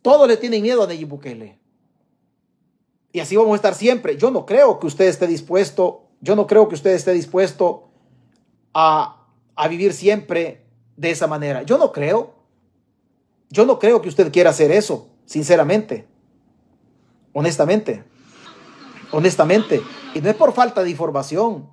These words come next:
Usted ya tuvo información en todo esto. Usted le va a parecer raro y va a decir, "Sí, pero es que este está hablando cualquier cosa". Señores, toda esta debacle nuestra empezó cuando le dimos el poder total a Bukele. Allá empezó toda esta debacle de nosotros.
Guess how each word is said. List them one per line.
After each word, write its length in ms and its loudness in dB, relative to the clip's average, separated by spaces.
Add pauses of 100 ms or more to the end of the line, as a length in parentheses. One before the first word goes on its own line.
Usted 240 -4
ya 160 -2
tuvo 200 -2
información 500 -8
en 80 -12
todo 240 -4
esto. 380 -10 (960)
Usted 160 2
le 60 4
va 60 2
a 80 -2
parecer 360 4
raro 200 4
y 40 4
va 60 4
a 40 4
decir, 500 -4
"Sí, 280 -2
pero 220 0
es 100 -2
que 180 4
este 160 0
está 160 -4
hablando 300 0
cualquier 340 -4
cosa". 460 -6 (280)
Señores, 480 -2
toda 180 -2
esta 160 -2
debacle 460 -2
nuestra 300 -6
empezó 380 -6
cuando 220 -4
le 80 0
dimos 240 2
el 100 -6
poder 280 -2
total 280 -2
a 60 4
Bukele. 520 -4
Allá 240 4
empezó 400 2
toda 140 2
esta 160 -2
debacle 380 0
de 60 -4
nosotros. 580 -8